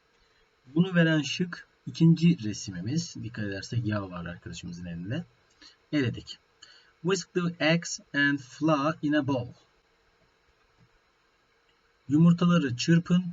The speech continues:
ve bir kaba, bir kaseye yumurtaları ve, e, unu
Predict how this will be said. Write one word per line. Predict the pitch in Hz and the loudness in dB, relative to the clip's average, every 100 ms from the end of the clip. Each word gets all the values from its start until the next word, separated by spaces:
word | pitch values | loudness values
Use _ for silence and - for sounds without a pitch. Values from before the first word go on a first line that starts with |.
| - | -4
ve | 143 165 147 | 0 2 4
bir | 170 175 - | 4 4 0
kaba, | 151 143 170 170 _ _ | -2 2 2 0 _ _
bir | 131 139 156 143 | -6 0 0 2
kaseye | 156 151 127 143 170 170 _ _ _ _ _ _ _ - | 0 0 0 0 0 -2 _ _ _ _ _ _ _ -4
yumurtaları | 139 156 139 160 160 170 196 | 2 2 2 0 0 0 -4
ve, | 185 131 143 151 - 131 | -6 -6 -4 -6 -8 -6
e, | 123 123 120 120 117 117 117 117 _ _ _ _ _ _ | -2 0 2 0 0 -2 -6 -8 _ _ _ _ _ _
unu | 147 156 175 | 4 6 4